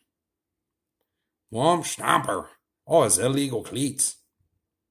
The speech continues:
Hmm. He's a holy terror, base pathin,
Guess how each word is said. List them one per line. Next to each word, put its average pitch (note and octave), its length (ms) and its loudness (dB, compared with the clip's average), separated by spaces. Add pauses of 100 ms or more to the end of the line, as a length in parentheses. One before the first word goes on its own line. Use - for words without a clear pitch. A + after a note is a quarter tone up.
(1200)
Hmm. A2+ 320 -4 (1200)
He's G#2 160 -8
a G2 80 -10
holy C3 420 -2
terror, B2 560 -2 (140)
base C#3+ 400 0 (100)
pathin, A2 560 -6